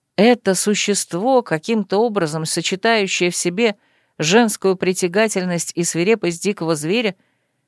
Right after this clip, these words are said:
действительно способно разорвать любого из них на части. Руками — или же зубами,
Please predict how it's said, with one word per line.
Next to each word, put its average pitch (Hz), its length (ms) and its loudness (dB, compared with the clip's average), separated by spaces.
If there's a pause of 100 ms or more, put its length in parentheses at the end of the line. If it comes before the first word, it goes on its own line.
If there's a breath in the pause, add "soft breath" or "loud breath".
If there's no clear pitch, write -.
(120)
действительно 226 880 0
способно 196 640 0
разорвать 190 520 0
любого 190 460 -2
из 185 120 -6
них 196 220 -6
на 185 100 -2
части. - 520 -8 (560)
Руками — 190 680 2 (640)
или 233 260 4
же 240 200 2
зубами, 160 640 0